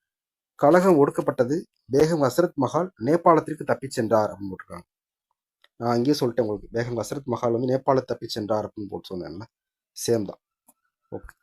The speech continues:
அதுக்கடுத்து பாருங்க, பீகார், ஜெகதீஷ்பூர், பீகார்ல ஜெகதீஷ்பூர் மெயின் பண்ணியிருக்காங்க. ஆகஸ்ட்ல தான் ஆரம்பிச்சிருக்கு, ஆயிரத்தி எண்ணூத்தி ஐம்பத்தி ஏழு. டிசம்பர் ஆயிரத்தி எண்ணூத்தி ஐம்பத்தி எட்டுல முடிஞ்சிருக்கு. அதாவது அந்த ஐ-, ஆயிரத்தி எண்ணூத்தி ஐம்பத்தி ஒன்பது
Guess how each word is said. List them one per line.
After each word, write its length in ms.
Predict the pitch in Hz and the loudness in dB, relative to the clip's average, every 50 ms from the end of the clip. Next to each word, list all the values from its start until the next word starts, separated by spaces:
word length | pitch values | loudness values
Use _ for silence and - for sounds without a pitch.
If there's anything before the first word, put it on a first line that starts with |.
| _ _ _ _ _ - _ _ _ _ _ _ _ _ _ _ - | _ _ _ _ _ -20 _ _ _ _ _ _ _ _ _ _ -4
அதுக்கடுத்து 320 | - 131 135 139 139 143 | -2 0 2 2 2 2
பாருங்க, 280 | 123 123 117 117 131 165 180 _ _ _ _ _ _ - | 2 2 2 2 0 -6 -8 _ _ _ _ _ _ 0
பீகார், 440 | 117 151 180 165 165 160 - - _ _ _ _ _ _ _ _ _ _ _ _ _ _ _ _ _ _ - | 6 6 6 8 6 2 0 -2 _ _ _ _ _ _ _ _ _ _ _ _ _ _ _ _ _ _ -12
ஜெகதீஷ்பூர், 640 | 101 123 127 143 170 190 196 - - - 117 - - _ _ _ _ _ _ _ _ _ _ - | -4 -4 0 4 4 4 4 2 -2 -8 -12 -12 -12 _ _ _ _ _ _ _ _ _ _ -10
பீகார்ல 480 | 110 110 135 147 156 147 135 151 175 131 | -4 -2 0 2 4 4 4 4 2 2
ஜெகதீஷ்பூர் 580 | 110 117 151 160 180 180 - - - 117 - _ _ - | 2 2 2 4 2 2 0 0 -12 -14 -16 _ _ -10
மெயின் 220 | 110 117 127 127 | -6 -4 -2 -2
பண்ணியிருக்காங்க. 340 | 120 110 101 87 95 90 - _ _ _ _ _ _ _ _ _ _ _ _ _ - | -2 -2 -2 -4 -8 -10 -12 _ _ _ _ _ _ _ _ _ _ _ _ _ 0
ஆகஸ்ட்ல 480 | 123 151 185 190 190 185 - - 156 143 | 4 6 6 6 6 4 4 2 2 4
தான் 140 | 160 151 | 6 6
ஆரம்பிச்சிருக்கு, 400 | 139 135 123 - - - - _ _ _ - - - - _ _ _ _ _ _ _ _ - | 6 4 2 -2 -10 -18 -18 _ _ _ -18 -16 -16 -18 _ _ _ _ _ _ _ _ -6
ஆயிரத்தி 240 | - 127 127 123 127 | -2 -2 0 0 0
எண்ணூத்தி 120 | 123 117 | 0 0
ஐம்பத்தி 300 | 113 113 117 113 - 101 | 0 0 -2 -4 -4 -8
ஏழு. 140 | 104 101 98 - _ _ _ _ _ _ _ _ _ _ _ - | -8 -8 -8 -10 _ _ _ _ _ _ _ _ _ _ _ 0
டிசம்பர் 400 | 143 139 - 196 185 180 - - _ _ | 0 4 4 4 6 4 4 2 _ _
ஆயிரத்தி 420 | - 120 131 135 139 139 139 135 131 127 123 120 117 110 107 | -6 0 2 2 2 2 0 0 2 2 4 2 2 2 0
எண்ணூத்தி 300 | 113 117 131 131 - 170 | 0 -2 -2 -2 0 2
ஐம்பத்தி 400 | 147 120 123 127 143 139 - 131 120 | 2 2 2 0 -2 -4 -4 -4 -2
எட்டுல 260 | 113 113 - - 151 143 | -2 -2 -2 -2 -2 0
முடிஞ்சிருக்கு. 420 | 123 113 113 110 110 110 - _ _ | 0 0 -2 -4 -6 -8 -10 _ _
அதாவது 340 | - - 113 117 120 131 139 131 131 | -12 -6 -2 -2 0 2 2 2 2
அந்த 180 | 131 120 110 110 104 | 0 0 0 0 0
ஐ-, 140 | 101 117 131 139 143 147 - _ | 0 2 0 0 -2 -4 -6 _
ஆயிரத்தி 320 | - 117 131 143 143 139 143 | -4 0 0 0 2 0 -2
எண்ணூத்தி 200 | 135 135 143 123 | 0 2 2 2
ஐம்பத்தி 300 | 131 135 147 147 - 143 | 2 4 2 0 0 0
ஒன்பது 340 | 127 127 135 139 143 135 | 0 0 2 2 4 4